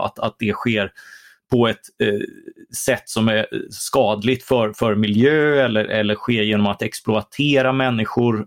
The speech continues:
eh, på, på ett orättfärdigt sätt, vilket diktaturer och, och liksom, eh, äv-, även länder som Kongo gör. Eh, och, och, eh,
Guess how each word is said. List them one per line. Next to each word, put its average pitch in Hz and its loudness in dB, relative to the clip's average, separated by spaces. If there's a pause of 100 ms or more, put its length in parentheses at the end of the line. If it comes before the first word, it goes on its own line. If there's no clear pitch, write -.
eh, 101 0
på, 104 0
på 113 -2
ett 104 -2
orättfärdigt 104 -2
sätt, - -2 (120)
vilket 113 -2
diktaturer 110 0 (100)
och, 107 2
och 107 2
liksom, 101 -2 (1300)
eh, 131 0
äv-, 107 -2
även 110 -2
länder 110 0
som 107 -2
Kongo 107 0 (200)
gör. 104 0 (680)
Eh, 98 0 (680)
och, 123 2 (180)
och, - -2
eh, 104 2